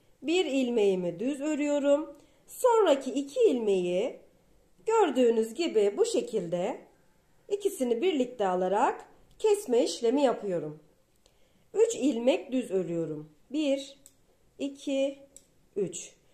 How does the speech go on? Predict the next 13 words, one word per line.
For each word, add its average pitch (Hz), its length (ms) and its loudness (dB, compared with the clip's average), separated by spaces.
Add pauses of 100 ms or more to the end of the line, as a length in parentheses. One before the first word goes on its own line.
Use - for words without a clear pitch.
(260)
Üç 427 220 0
ilmeğimi 220 500 4
düz 302 160 -4
ördükten 285 580 0
sonra 202 600 0 (240)
ipimi 359 340 0
ön 220 200 2
tarafa 294 420 -2
alıyorum. 285 540 2 (400)
Bir 392 240 2
tane 233 680 -2 (280)
ters 254 380 2
örüyorum. 165 500 -4